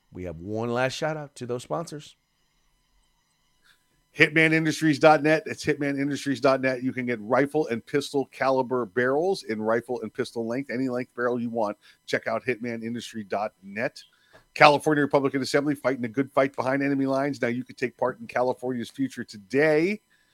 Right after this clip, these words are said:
Speaker 2: And if you're looking for some awesome field gear to go out woods, go out hunting, go hiking, whatever it may be, check out our friends at U S combat gear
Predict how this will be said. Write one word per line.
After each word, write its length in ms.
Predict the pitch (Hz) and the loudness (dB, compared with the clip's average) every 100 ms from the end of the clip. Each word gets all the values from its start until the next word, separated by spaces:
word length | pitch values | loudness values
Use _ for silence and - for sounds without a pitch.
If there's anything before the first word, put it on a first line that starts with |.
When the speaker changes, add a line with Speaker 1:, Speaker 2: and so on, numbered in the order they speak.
| _ _ _ | _ _ _
Speaker 2:
And 100 | 117 | -6
if 60 | |
you're 100 | 117 | 2
looking 160 | 127 127 | 2 2
for 80 | 120 | -4
some 160 | 123 | -2
awesome 300 | 127 127 127 | 2 0 -2
field 320 | 113 135 131 113 | -6 -2 -2 0
gear 180 | 127 | 0
to 60 | 123 | 0
go 160 | 110 123 | 2 0
out 120 | 120 | 0
woods, 360 | 123 131 127 113 | 0 2 2 0
go 120 | 127 | 2
out 100 | 123 | 2
hunting, 340 | - 127 127 | 0 -4 -4
go 140 | 123 123 | -2 0
hiking, 380 | 127 131 127 127 | 0 -2 -4 -4
whatever 260 | 120 123 | -2 -2
it 60 | 127 | -2
may 160 | 127 | -2
be, 280 | 123 127 117 | -2 -2 -4
check 260 | 110 120 117 | -4 -6 -2
out 100 | 117 | -2
our 80 | 113 | -2
friends 320 | - 117 104 | -4 -4 -4
at 100 | 95 | -8
U 240 | 107 127 | -4 -2
S 140 | 123 - | -2 -2
combat 440 | 117 113 107 101 | -4 -2 -2 -4
gear 340 | 95 92 92 | -6 -6 -6